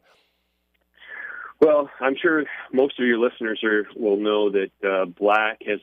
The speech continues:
been, uh, the rage for the, about the last three or four years, I would say. Uh, but certainly in the last couple of years, it's, it's really taken off. Um,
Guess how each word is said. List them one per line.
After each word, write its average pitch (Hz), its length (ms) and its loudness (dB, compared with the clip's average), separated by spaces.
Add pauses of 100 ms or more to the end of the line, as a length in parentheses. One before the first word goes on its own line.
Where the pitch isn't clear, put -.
been, 98 380 -2 (100)
uh, 95 260 -2
the 98 80 4
rage 98 360 4 (100)
for - 80 -10
the, 98 60 2
about 107 340 2
the 110 60 2
last 104 340 4 (260)
three 104 480 4 (640)
or 95 220 -6
four 98 220 6
years, 95 440 2
I 90 120 0
would 90 180 0 (100)
say. 92 300 2 (460)
Uh, 98 320 2
but 95 220 2 (280)
certainly 123 340 4
in 107 60 2
the 101 80 4
last 101 320 4
couple 104 300 4
of 98 60 6
years, 95 340 4
it's, 95 160 0 (100)
it's 101 300 -4
really 98 260 6
taken 92 380 0
off. 90 300 2 (520)
Um, 92 580 0